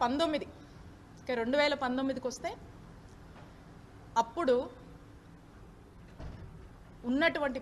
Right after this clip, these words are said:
పరిస్థితులు, పరిణామాలు, వారి పరిస్థితులు అన్నీ కూడా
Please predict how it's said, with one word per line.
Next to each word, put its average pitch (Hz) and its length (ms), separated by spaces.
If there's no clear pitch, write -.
పరిస్థితులు, 233 560
పరిణామాలు, 247 720
వారి 285 360
పరిస్థితులు 247 560
అన్నీ 269 180
కూడా 262 240